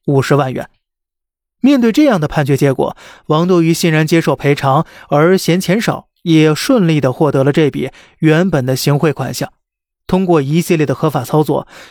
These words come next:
行贿的黑钱就这样被巧妙地洗白成了合法收入了。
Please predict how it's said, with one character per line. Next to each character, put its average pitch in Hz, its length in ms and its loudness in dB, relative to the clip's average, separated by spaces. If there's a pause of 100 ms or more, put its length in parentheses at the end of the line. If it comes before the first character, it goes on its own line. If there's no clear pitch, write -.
行 208 320 0
贿 196 160 -2
的 147 140 -2
黑 190 240 0
钱 147 180 -2
就 151 120 2
这 139 140 0
样 - 200 -6 (160)
被 214 240 0
巧 131 380 -2
妙 175 260 2
地 - 160 -10 (220)
洗 147 280 0
白 139 200 2
成 143 140 -2
了 135 100 0
合 147 160 -2
法 135 120 -6
收 147 200 0
入 147 180 0
了。 - 120 -14